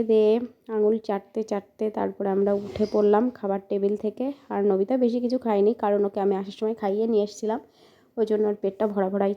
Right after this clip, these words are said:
ছিল। তো তারপরে দেখো তোমাদেরকে আরও একবার মায়ের মুখটা ভালো করে দর্শন করিয়ে দিই। কত সুন্দর মায়ের রূপের তো আর কোনো তুলনা হয় না, অপরূপ সাজে সাজিয়েছে মাকে, আর কত সুন্দর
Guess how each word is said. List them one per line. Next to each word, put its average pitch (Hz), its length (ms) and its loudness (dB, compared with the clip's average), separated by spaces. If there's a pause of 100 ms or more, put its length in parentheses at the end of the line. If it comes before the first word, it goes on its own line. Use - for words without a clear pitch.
ছিল। 202 120 -6 (300)
তো - 100 -10
তারপরে 240 380 -2
দেখো 247 200 0
তোমাদেরকে 226 480 0
আরও 208 180 0
একবার 214 320 0
মায়ের 196 280 -2
মুখটা 208 320 -4
ভালো 208 220 -2
করে 220 200 2
দর্শন 202 440 0
করিয়ে 220 260 6
দিই। 214 160 0 (480)
কত - 260 -4 (180)
সুন্দর 208 400 0
মায়ের 196 300 2
রূপের 208 300 -2
তো - 100 -4
আর 214 100 2
কোনো 220 180 4
তুলনা 214 440 2
হয় 208 180 0
না, 233 60 0 (480)
অপরূপ 214 400 2
সাজে 202 300 -2
সাজিয়েছে 208 500 -2 (120)
মাকে, 196 320 -2
আর 202 120 -2 (100)
কত 196 160 -4
সুন্দর 202 360 -2